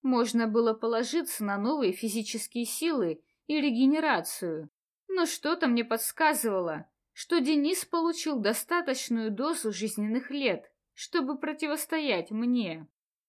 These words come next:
«И почему же ты не убила меня сразу, как узнала, что я тот самый маньяк с первой страницы газет?»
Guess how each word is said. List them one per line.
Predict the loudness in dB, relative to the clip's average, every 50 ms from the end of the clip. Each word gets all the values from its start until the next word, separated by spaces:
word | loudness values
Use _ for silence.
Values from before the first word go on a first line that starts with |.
| _ _ _ _ _ _ _ _
«И | -2 0 0
почему | 2 2 2 2 2 2 4 6 6 6 6 4 4 4 4 4
же | 4 2 0
ты | 0 2 2 4
не | 4 6 6
убила | 4 4 4 2 4 2 2 4 4 2 0
меня | 0 -2 -2 -2 -4 -4
сразу, | -2 -2 0 2 4 4 4 4 2 0 -2 -6 -6 -6 -6 -10 -12 -16 _ _ _ _ _
как | 2 2 6 6
узнала, | 6 6 6 6 4 4 6 4 4 4 2 2 0 -2 -4 -10 -14 _ _
что | -12 -12 -6 0 2
я | 4 6 6 6 4
тот | 4 2 0 0 0
самый | 0 0 2 2 2 2 2
маньяк | 2 2 2 2 2 2 2 2 0 0 -2
с | -6 -8 -6
первой | 0 2 2 2 4 2 0 0 -2
страницы | -2 -2 -2 -2 -2 -2 -4 -6 -8 -8 -8 -4 -4 -2
газет?» | 0 2 2 2 2 0 0 0 0 2 0 0 -2 -6 -14